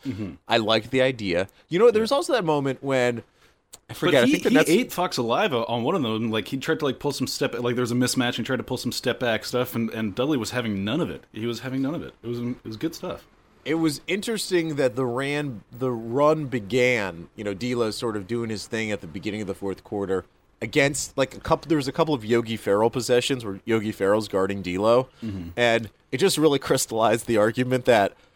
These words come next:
Speaker 2: the Nets made the absolute right decision, and of course, in, you know, keeping Spencer Dinwiddie and not <laughs> keeping Yogi Ferrell, 'cause, like,
Speaker 1: Was
Speaker 2: that
Speaker 1: that
Speaker 2: was
Speaker 1: still
Speaker 2: the
Speaker 1: up for debate? I mean, <laughs>
Speaker 2: No,
Speaker 1: so,
Speaker 2: no, but
Speaker 1: just
Speaker 2: it
Speaker 1: for
Speaker 2: was
Speaker 1: you.
Speaker 2: like, but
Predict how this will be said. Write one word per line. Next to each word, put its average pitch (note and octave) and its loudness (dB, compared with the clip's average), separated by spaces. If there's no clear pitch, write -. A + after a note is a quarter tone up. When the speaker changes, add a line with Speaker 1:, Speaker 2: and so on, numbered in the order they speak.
Speaker 2:
the C3 0
Nets A#2 2
made A2+ -2
the A#2 4
absolute A#2 4
right G2 0
decision, A2+ -4
and G2 -8
of - -6
course, A2+ 0
in, G#2 -6
you A2 -4
know, E2 -2
keeping C3 -2
Spencer B2+ 2
Dinwiddie B2 0
and G2 -2
not A2 4
<laughs> - -20
keeping A#2+ -4
Yogi B2 0
Ferrell, D3+ 4
'cause, G#3 4
like, F3 6
Speaker 1:
Was A#2+ 2
Speaker 2:
that F3+ 8
Speaker 1:
that A3 10
Speaker 2:
was B3+ 8
Speaker 1:
still D#3 6
Speaker 2:
the C3 8
Speaker 1:
up C3 0
for C#3 2
debate? G#2+ -2
I B2+ -8
mean, A2+ -4
<laughs> - -16
Speaker 2:
No, F3 2
Speaker 1:
so, A3 6
Speaker 2:
no, D4 4
but G#3+ 0
Speaker 1:
just - 2
Speaker 2:
it - 6
Speaker 1:
for A3+ 8
Speaker 2:
was A#2+ 8
Speaker 1:
you. A#2 8
Speaker 2:
like, G2 6
but G#3+ 6